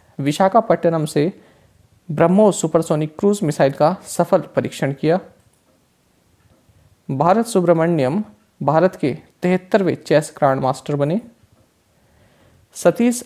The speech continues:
अडिगा, इन्हें आईसीएमआर के डॉक्टर सुभाष मुखर्जी अवार्ड के लिए सिलेक्ट किया गया है।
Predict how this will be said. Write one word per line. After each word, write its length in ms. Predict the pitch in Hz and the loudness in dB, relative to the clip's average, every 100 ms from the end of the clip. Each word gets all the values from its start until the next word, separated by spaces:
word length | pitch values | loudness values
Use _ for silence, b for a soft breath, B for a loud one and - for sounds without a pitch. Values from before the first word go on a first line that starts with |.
| - | 0
अडिगा, 400 | 160 151 143 156 - _ _ - | 2 2 0 -2 -6 _ _ -2
इन्हें 240 | 175 220 - | 2 2 2
आईसीएमआर 720 | 151 170 - 185 180 165 156 | 0 0 0 2 2 2 0
के 220 | - 160 | 0 0
डॉक्टर 380 | 160 151 - 185 | 0 0 2 0
सुभाष 920 | - - - - 160 165 185 208 - | -2 -14 -20 -4 -2 2 2 2 -2
मुखर्जी 460 | 160 143 160 156 165 | -6 0 0 0 -2
अवार्ड 440 | - 139 139 123 135 - - | 0 4 4 4 -2 -14 -6
के 100 | 147 | -4
लिए 280 | 135 135 208 | -2 -2 -4
सिलेक्ट 440 | - - 120 - | -4 -4 -4 -4
किया 220 | - 147 | 2 4
गया 160 | 143 151 | 4 2
है। 260 | 190 208 | 0 -4